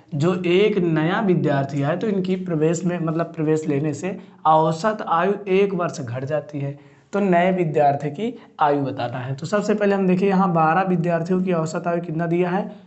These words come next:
बीस दिया, इसमें हम गुणा कर देंगे बारह गुणे बीस। यहाँ बारह विद्यार्थियों की औसत आयु बारह गुणे बीस कर देंगे, गुणा करिए, बारह दूनी चौबीस, यानी दो सौ चालीस हो गया, दो सौ चालीस हो गया। अब यहाँ जब एक नया विद्यार्थी आएगा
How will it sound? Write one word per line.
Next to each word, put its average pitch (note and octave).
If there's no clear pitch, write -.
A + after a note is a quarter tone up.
बीस C3+
दिया, B2+
इसमें C#3+
हम E3
गुणा C3
कर A#2+
देंगे B2
बारह C#3+
गुणे D#3
बीस। B2+
यहाँ D3+
बारह D#3
विद्यार्थियों D#3+
की D#3+
औसत D#3
आयु D#3+
बारह C#3
गुणे C#3+
बीस C3+
कर B2
देंगे, B2+
गुणा D3
करिए, D3
बारह C#3+
दूनी E3
चौबीस, C3+
यानी D3
दो C#3+
सौ D#3+
चालीस B2
हो D#3
गया, A#2+
दो D3+
सौ E3
चालीस G3
हो G#3
गया। F#3
अब D#3+
यहाँ F#3
जब G#3+
एक G#3
नया F3+
विद्यार्थी D#3+
आएगा B2+